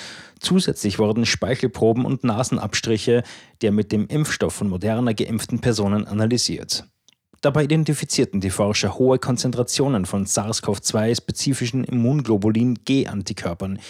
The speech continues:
I G G, und Immunglobulin-A-Antikörpern, I G A, im Speichel der geimpften Personen und auch auf deren Masken, die sie über die Dauer eines Arbeitstages getragen hatten. Studienergebnisse deuten auf passive Immunisierung hin.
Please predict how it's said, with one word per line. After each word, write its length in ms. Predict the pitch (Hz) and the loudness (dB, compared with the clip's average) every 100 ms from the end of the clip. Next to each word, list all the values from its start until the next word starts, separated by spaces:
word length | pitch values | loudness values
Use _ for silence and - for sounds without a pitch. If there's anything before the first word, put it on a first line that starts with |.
| - _ - | -20 _ -2
I 180 | 131 113 | 0 2
G 220 | 120 110 | 2 2
G, 300 | 123 135 104 - - - | 2 2 2 -2 -18 -4
und 240 | 143 131 | -4 0
Immunglobulin-A-Antikörpern, 1900 | 135 117 131 156 107 101 107 117 131 - 127 123 - 107 110 - 110 107 113 110 - - - | 2 4 4 4 2 4 4 2 0 -2 0 0 0 -2 -2 0 0 2 0 0 -8 -14 -2
I 140 | 147 | -2
G 160 | 120 127 | 2 0
A, 320 | 127 101 80 - _ | 0 -4 -6 -12 _
im 200 | 139 113 | -2 0
Speichel 440 | - 101 113 - | 0 -2 -2 0
der 120 | 107 | 0
geimpften 400 | 107 127 120 120 | 0 -2 -2 -2
Personen 520 | 110 101 113 135 139 - - - | 2 2 2 2 0 -4 -12 -10
und 200 | - 165 | -2 -2
auch 200 | - 127 | 2 0
auf 160 | - 123 | 0 0
deren 260 | 127 127 127 | 2 2 2
Masken, 500 | 127 - - 92 82 | 0 -2 -2 -2 -2
die 140 | 98 | -2
sie 140 | 95 | 0
über 180 | 80 107 | 0 0
die 160 | 113 107 | 0 2
Dauer 300 | 101 107 98 | 2 2 2
eines 280 | 123 123 - | 0 0 -2
Arbeitstages 760 | 107 98 104 - 98 92 98 | -4 -4 -4 -2 -4 -2 -2
getragen 460 | 120 - 87 85 - | -4 -4 -4 -6 -8
hatten. 500 | 85 - - - - _ _ _ _ _ _ _ _ - - - - | -10 -10 -14 -16 -20 _ _ _ _ _ _ _ _ -18 -16 -16 -6
Studienergebnisse 960 | - 165 170 190 110 107 98 104 104 104 | -4 0 2 4 4 2 2 2 2 2
deuten 320 | 98 107 117 | 2 2 0
auf 220 | 113 - | -2 0
passive 460 | 117 113 123 117 135 | 0 2 0 0 0
Immunisierung 680 | 127 120 120 110 101 92 | 4 4 4 2 0 -2
hin. 320 | 92 85 - | -4 -10 -12